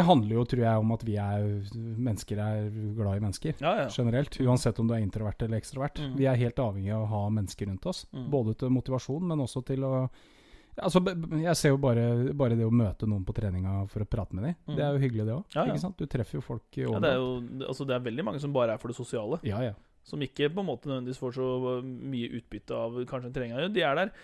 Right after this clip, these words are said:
Speaker 2: de beveger seg, de stimulerer muskulaturen.
Speaker 1: Mm.
Speaker 2: Om de gjør det optimalt eller ikke, spiller ikke noe mye rolle, men de, de drar derfra. Og det, altså,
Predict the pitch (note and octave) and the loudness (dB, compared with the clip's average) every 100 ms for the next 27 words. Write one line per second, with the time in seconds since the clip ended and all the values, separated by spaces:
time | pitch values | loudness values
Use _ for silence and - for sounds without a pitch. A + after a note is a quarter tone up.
0 | - - D3+ E3+ D#3+ B2+ B2 D#3 D#3+ D3+ | -20 -4 0 4 4 4 2 0 0 -2
1 | C#3 C#3 D#3+ D#3+ - - - D#3 C#3+ B2 | -4 -4 -8 -14 -14 -14 -4 0 2 2
2 | B2+ - C#3 C3+ C3 C#3 C#3+ - C#3+ G#2+ | 0 -4 -2 0 0 -2 -4 -2 0 2
3 | - _ _ - - _ - D#3+ D3+ C3+ | -2 _ _ -20 -20 _ -6 2 4 4
4 | - C#3+ A#2+ A2+ C3+ C3 D#3 F3 - C#3+ | 2 0 0 0 -2 -2 -2 -2 -2 -4
5 | B2 C#3 C3+ B2+ B2 E3+ D#3 D3+ C#3+ D3 | -4 -4 -2 -2 0 -2 0 0 0 -2
6 | C#3 B2 A2+ C3 C3 F#3 F3+ D3+ D#3 D3+ | 0 0 0 0 0 -2 0 0 0 -2
7 | D#3 E3 | -2 -4